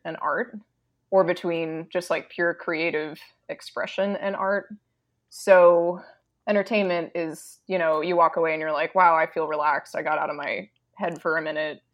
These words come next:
That was great. They were talented. That was fun." Creative expression is, like, any, anything that you do that's, that's creative or artistic, which is always great. It's like, I, I baked some cookies. I painted a sunset. I,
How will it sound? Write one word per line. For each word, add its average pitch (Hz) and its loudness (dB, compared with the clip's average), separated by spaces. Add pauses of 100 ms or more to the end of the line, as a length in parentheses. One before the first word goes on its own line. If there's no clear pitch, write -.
(260)
That 151 2
was 151 -6
great. 139 -4
They 143 -4
were 151 -4
talented. 156 -10 (140)
That 165 -2
was 156 -10
fun." - -10 (920)
Creative 233 2
expression - 0
is, 147 -6
like, 151 -4 (180)
any, 302 2
anything 214 4
that 170 0
you 170 0
do 160 -4
that's, - -4
that's 180 -4
creative 170 0
or 147 2
artistic, - -4 (120)
which 220 -4
is 254 -2
always 214 2
great. - -4
It's 175 -10
like, 156 -2 (560)
I, - -2
I 180 -2
baked 220 0
some 262 -4
cookies. 156 -8 (200)
I 156 0 (260)
painted 196 -2
a 185 2
sunset. 160 -4
I, 151 -2